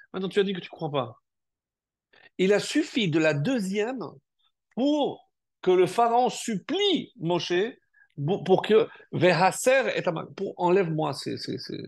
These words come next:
Comment elles sont disparues, les... les grenouilles ? Alors, celles qui étaient à l'intérieur des hommes. On dit qu'il recrachait. Là où il y avait un peu d'eau,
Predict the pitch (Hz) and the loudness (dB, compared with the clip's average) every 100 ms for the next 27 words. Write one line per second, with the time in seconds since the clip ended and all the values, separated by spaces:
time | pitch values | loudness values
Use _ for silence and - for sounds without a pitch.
0 | 143 147 _ _ _ _ _ _ _ _ | -14 -18 _ _ _ _ _ _ _ _
1 | _ _ _ _ - - - _ 196 240 | _ _ _ _ -20 -20 -20 _ 2 4
2 | 220 180 165 151 - 143 156 143 123 117 | 4 4 2 2 2 4 4 2 0 0
3 | - - - - 156 _ _ _ _ 139 | -4 -10 -14 -20 -20 _ _ _ _ -4
4 | 123 131 135 160 - _ _ _ _ _ | -2 0 -2 -4 -10 _ _ _ _ _
5 | _ _ _ _ _ _ _ _ _ _ | _ _ _ _ _ _ _ _ _ _
6 | _ _ _ _ _ _ _ _ _ _ | _ _ _ _ _ _ _ _ _ _
7 | _ _ _ _ _ _ _ _ _ _ | _ _ _ _ _ _ _ _ _ _
8 | 131 190 180 196 175 180 160 156 165 160 | 0 0 2 2 4 4 2 4 4 6
9 | 165 135 135 127 117 - _ _ _ _ | 6 4 0 -2 -4 -10 _ _ _ _
10 | _ - 123 180 175 151 170 165 139 123 | _ -6 -2 2 2 2 2 -2 -2 -6
11 | - _ _ _ _ _ _ _ _ _ | -10 _ _ _ _ _ _ _ _ _
12 | _ _ _ - _ _ 110 175 226 220 | _ _ _ -20 _ _ 4 6 6 6
13 | 202 175 196 170 165 180 156 117 165 254 | 4 4 0 0 -2 0 -2 0 0 0
14 | - | -6